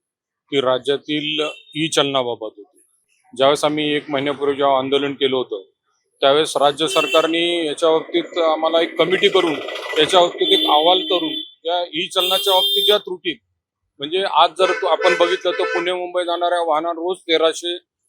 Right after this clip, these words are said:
ई चलनं केली जातात. त्याच पद्धतीने साडेबारा कोटीची ई चलनं पेंडिंग आहेत, की जी चुकीच्या पद्धतीने आकारलेत. या बाबतीत आम्ही सगळ्यात मोठी ही आमची मागणी होती. ज्या पाच मागण्या होत्या, त्या पाच मागण्यापैकी ही सगळ्यात मोठी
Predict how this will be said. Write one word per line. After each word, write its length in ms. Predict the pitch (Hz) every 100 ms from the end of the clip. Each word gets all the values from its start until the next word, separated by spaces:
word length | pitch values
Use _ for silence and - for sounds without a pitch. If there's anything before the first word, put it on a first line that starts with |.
| _
ई 140 | - 180
चलनं 260 | 175 165
केली 240 | 160 147 135
जातात. 280 | 117 - 101 _ _ _ _ _ _ -
त्याच 240 | 180 175
पद्धतीने 580 | 175 160 175 196 190 196
साडेबारा 580 | - 143 170 170 170 175
कोटीची 760 | - 156 180 - 202 208 - -
ई 100 | 185
चलनं 380 | 175 202 202 214
पेंडिंग 380 | 180 170 170
आहेत, 120 | 147 117 _ _ _ _
की 100 | -
जी 240 | 196 175 226
चुकीच्या 420 | - 175 226 240
पद्धतीने 480 | 196 202 196 190 165
आकारलेत. 360 | 156 143 123 107 - _ _ -
या 340 | 139 180 196
बाबतीत 400 | 185 175 - 185 -
आम्ही 180 | 156 165
सगळ्यात 300 | - 147 160 -
मोठी 360 | 151 135 165 147
ही 60 |
आमची 420 | 156 139 123 160 151
मागणी 300 | 131 139 147
होती. 260 | 123 113 110 _ _ _ _
ज्या 160 | 147 147
पाच 300 | 147 147 160
मागण्या 300 | 151 147 139
होत्या, 200 | 131 139
त्या 120 | 151
पाच 280 | - 147 139
मागण्यापैकी 580 | 139 139 139 147 151 160
ही 80 | 160
सगळ्यात 280 | 147 147 147
मोठी 380 | 143 139 156